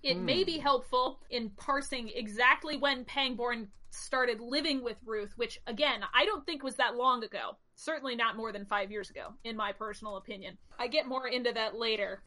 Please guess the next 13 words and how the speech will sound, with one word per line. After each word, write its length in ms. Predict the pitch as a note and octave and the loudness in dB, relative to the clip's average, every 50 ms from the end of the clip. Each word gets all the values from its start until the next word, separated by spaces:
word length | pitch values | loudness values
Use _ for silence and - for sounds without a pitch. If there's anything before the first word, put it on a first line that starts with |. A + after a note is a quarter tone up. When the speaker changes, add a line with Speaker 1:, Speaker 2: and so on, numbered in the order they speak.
| _ - | _ -6
Speaker 1:
And 200 | C#4 C4+ C4 C4 - | -4 -2 -2 0 2
I 120 | C4+ C#4+ C4 | 2 2 4
also 300 | C#4+ E4+ B4 - - C#5 | 4 2 2 4 2 2
got 160 | - F#4 F4 D4+ | 4 4 2 2
myself 380 | D#4+ D#4 D4+ - D#4 D4 D4 - | 2 0 0 2 2 2 2 2
thinking 340 | C#4+ C4+ B3 C#4 A#3 A3+ | -4 -4 -4 -4 -6 -4
during 260 | G3+ A#3 A#3+ A#3+ A#3 A3 | -2 0 0 0 0 0
the 80 | A3 | -2
first 320 | - - A#3+ A#3 A3 - - | -2 0 0 0 0 -2 -2
episode 520 | A3 A3+ A3+ A3+ - - A3+ A3+ G#3+ G3+ | -2 -2 -2 -4 -2 0 0 0 0 2
whether 260 | B3+ C#4+ D4 D4 C#4+ | 2 2 2 2 0
the 120 | A3+ A#3 A3+ | 2 0 0
schisma 560 | - - - D#4+ D4+ C#4+ C#4 C4+ C4 C4 | 0 0 0 2 2 2 2 2 2 2